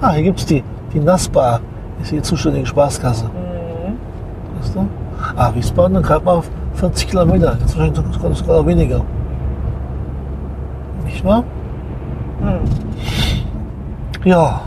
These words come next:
Speaker 1: na gut. Ja, bei Q V C war's halt, wie gesagt, nicht so arg.
Speaker 2: Macht doch nichts. Wir
Speaker 1: Aber
Speaker 2: sind
Speaker 1: war,
Speaker 2: hier,
Speaker 1: aber war
Speaker 2: ich,
Speaker 1: okay.
Speaker 2: ich, ich will's immer so sagen, ist ja Outlet.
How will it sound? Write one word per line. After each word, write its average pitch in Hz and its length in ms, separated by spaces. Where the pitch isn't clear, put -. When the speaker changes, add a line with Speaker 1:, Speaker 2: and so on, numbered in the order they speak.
Speaker 1:
na 190 140
gut. 214 240
Ja, 170 100
bei 165 120
Q 143 140
V 160 180
C 175 180
war's 156 220
halt, 151 100
wie 165 80
gesagt, 165 400
nicht 180 160
so - 160
arg. 165 260
Speaker 2:
Macht 208 220
doch 330 100
nichts. - 300
Wir 202 80
Speaker 1:
Aber 170 100
Speaker 2:
sind 160 100
Speaker 1:
war, 180 100
Speaker 2:
hier, 185 140
Speaker 1:
aber 165 160
war 175 120
Speaker 2:
ich, - 40
Speaker 1:
okay. 180 380
Speaker 2:
ich, - 220
ich - 160
will's 226 200
immer 269 180
so 294 180
sagen, 226 280
ist 185 180
ja 208 160
Outlet. 254 520